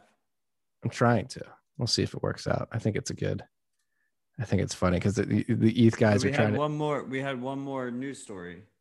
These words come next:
Speaker 1: I know, but let's, let's divert here for a second. Like the ul-, the ultrasound money narrative, because they're gonna, like,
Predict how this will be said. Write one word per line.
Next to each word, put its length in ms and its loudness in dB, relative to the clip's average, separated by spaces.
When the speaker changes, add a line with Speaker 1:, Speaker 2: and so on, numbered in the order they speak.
Speaker 1:
I 80 8
know, 100 8
but 140 8
let's, 260 4
let's 340 -2
divert 440 0
here 180 -4
for 180 -8
a 40 -6
second. 460 -4
Like 240 0
the 80 4
ul-, 260 6
the 100 4
ultrasound 680 6
money 440 2
narrative, 640 -2
because 260 2
they're 100 2
gonna, 300 2
like, 280 -4